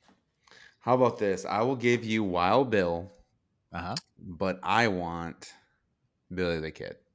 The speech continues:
Speaker 2: I will do that.
Speaker 1: Okay.
Speaker 2: I will
Speaker 1: Let's do that.
Speaker 2: one hundred percent do that. That was actually gonna be my, my opening offer. Is that official? Handshake, virtual handshake through the computer screen.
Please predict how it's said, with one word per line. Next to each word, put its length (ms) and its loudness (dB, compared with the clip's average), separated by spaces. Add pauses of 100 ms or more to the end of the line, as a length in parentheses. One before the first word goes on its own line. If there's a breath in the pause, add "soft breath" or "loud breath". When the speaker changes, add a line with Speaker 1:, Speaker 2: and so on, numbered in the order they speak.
(1080)
Speaker 2:
I 100 -4
will 120 -2
do 120 -6
that. 180 -12 (1080)
Speaker 1:
Okay. 300 -8 (340)
Speaker 2:
I 100 -6
will 180 -4
Speaker 1:
Let's 220 -4
do 120 -4
that. 40 -2
Speaker 2:
one 60 -6
hundred 20 -
percent 260 -12
do 120 -16
that. 160 -14 (1300 loud breath)
That 100 0
was 120 2
actually 300 0
gonna 120 -6
be 120 -6
my, 420 -2
my 140 -8
opening 320 -6
offer. 340 -8
Is 140 -6
that 140 -2
official? 440 -4
Handshake, 600 -6 (120)
virtual 340 -6
handshake 420 -6
through 120 -8
the 80 -10
computer 300 -10
screen. 260 -14